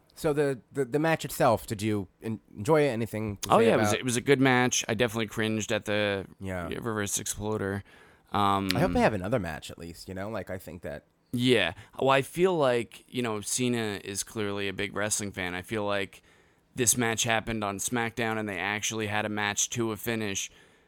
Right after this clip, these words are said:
Speaker 2: you know, 'cause otherwise, you know, there's a chance it might not happen again, I guess is what I'm trying to say.
Speaker 1: Yeah,
Speaker 2: Like, Cena
Speaker 1: I
Speaker 2: wanted to make
Speaker 1: know.
Speaker 2: sure he wrestled
Speaker 1: God.
Speaker 2: Shinsuke, I feel like.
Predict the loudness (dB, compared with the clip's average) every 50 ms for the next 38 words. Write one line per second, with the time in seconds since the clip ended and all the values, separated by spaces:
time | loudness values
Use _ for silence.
0 | _ _ _ _ -2 0 0 0 -2 -4 -8 _ _ _ _ _ _ _ _ _
1 | _ _ _ _ _ _ -4 -2 2 2 2 2 4 4 6 4 4 4 0 -6
2 | -8 -8 -6 -4 -4 -4 -4 -4 -4 -4 -4 -2 -2 -2 -2 -2 -4 -4 -2 -2
3 | -2 -2 -2 -2 -4 -6 -8 -10 -10 -8 -8 -8 -8 -8 -8 -8 -6 -8 -8 -8
4 | -10 -12 -12 -12 -12 -12 -12 -12 -10 -8 -10 -10 -10 -10 -14 -16 -18 _ _ _
5 | _ -10 -6 -4 -2 -2 2 2 4 4 4 4 4 4 4 4 4 2 2 2
6 | 2 2 2 2 2 2 2 2 2 2 2 0 0 0 0 0 0 0 0 -2
7 | -2 -2 0 -2 -2 -2 -4 -6 -6 -6 -6 -6 -8 -8 -10 -12 -16 -20